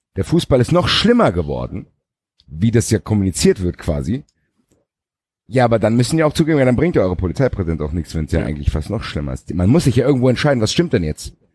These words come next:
Speaker 1: Ist es schlimmer geworden
Speaker 2: Ja.
Speaker 1: oder nicht?
Speaker 2: Genau.
Speaker 1: Oder was ist denn los? Also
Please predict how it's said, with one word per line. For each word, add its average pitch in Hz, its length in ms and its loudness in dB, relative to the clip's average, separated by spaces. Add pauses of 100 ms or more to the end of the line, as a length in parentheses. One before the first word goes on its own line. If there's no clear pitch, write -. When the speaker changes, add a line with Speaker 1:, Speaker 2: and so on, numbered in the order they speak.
(120)
Speaker 1:
Ist 98 120 0
es 98 80 2
schlimmer 143 260 2
geworden 165 180 2
Speaker 2:
Ja. 156 40 2
Speaker 1:
oder 151 100 2
nicht? - 400 -4 (800)
Speaker 2:
Genau. - 140 -4
Speaker 1:
Oder 107 80 -2
was 113 140 -2
ist - 220 0
denn 147 80 2
los? 160 320 -2
Also 110 200 2